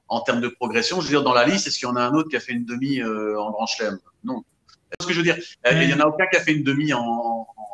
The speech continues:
Speaker 1: en Grand Chelem. Il y en a qu'un seul qui a gagné effectivement un Master mille. Euh, la saison de Nori est tout à fait honorable aussi, mais Nori part de moins loin. Tu vois ce que je veux dire ?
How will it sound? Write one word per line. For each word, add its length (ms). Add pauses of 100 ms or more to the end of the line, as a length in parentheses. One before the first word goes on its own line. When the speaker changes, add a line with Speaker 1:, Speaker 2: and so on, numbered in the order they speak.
(460)
Speaker 1:
en 60
Grand 120
Chelem. 360 (280)
Il 80
y 40
en 20
a 40
qu'un 180
seul 180
qui 80
a 20
gagné 180
effectivement 540
un 60
Master 380
mille. 360 (340)
Euh, 120
la 140
saison 240
de 40
Nori 200
est 100
tout 120
à 80
fait 260
honorable 500
aussi, 400
mais 140
Nori 280
part 160
de 80
moins 180
loin. 280 (320)
Tu 80
vois 120
ce 60
que 100
je 80
veux 40
dire ? 240